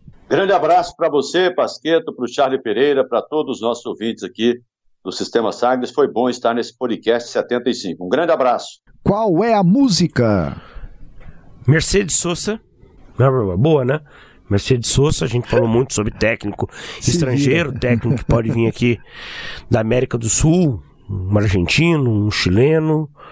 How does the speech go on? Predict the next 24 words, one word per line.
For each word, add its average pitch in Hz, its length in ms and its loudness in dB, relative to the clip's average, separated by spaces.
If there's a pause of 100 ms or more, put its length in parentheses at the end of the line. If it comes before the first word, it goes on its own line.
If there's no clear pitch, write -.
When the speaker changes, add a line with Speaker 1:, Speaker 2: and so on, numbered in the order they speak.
(480)
Speaker 3:
né, 110 200 4
um 110 140 2
paraguaio, 120 760 0
um 107 100 -2
equatoriano. 110 640 0
Se - 160 -4
não 214 60 2
me 220 80 4
engano, 160 220 2
a - 20 0
Mercedes 147 440 -4
Sosa - 460 0
é 131 80 -2
chilena, 110 560 0 (180)
Speaker 2:
Não, 123 260 0
Speaker 3:
né? 107 40 0
Speaker 2:
não 127 140 -2
tem 143 200 0
se 151 140 0
não 160 160 4
me 180 100 2
engano 180 300 2
aqui, 185 160 -2
não. 135 300 0